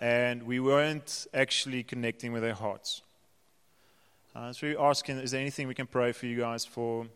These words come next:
"No, nothing." "Okay, all right." And, uh, and they wanted to be left alone. There are other conversations that were more successful than that.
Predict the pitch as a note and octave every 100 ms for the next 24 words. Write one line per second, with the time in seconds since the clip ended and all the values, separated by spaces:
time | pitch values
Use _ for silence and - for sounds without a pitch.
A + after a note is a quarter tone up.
0 | - A#2 A#2 A#2 A2 A#2+ A2 - G#2+ G#2+
1 | - _ - G#2+ G#2+ G#2+ G#2 - G2+ G2+
2 | _ - - - _ A2 A2 A2 A2 A2
3 | A2 - A#2 A2+ A2+ A2+ A2+ A2+ - A2
4 | A2 A2 - A#2 A2+ G#2+ - _ - -
5 | - - - - - A2+ B2 C#3 D3+ D3
6 | C#3+ C#3 C3 C3+ C3 C#3 A#2 A#2 A2+ B2
7 | - - C#3 B2 B2+ A#2 A2+ C#3+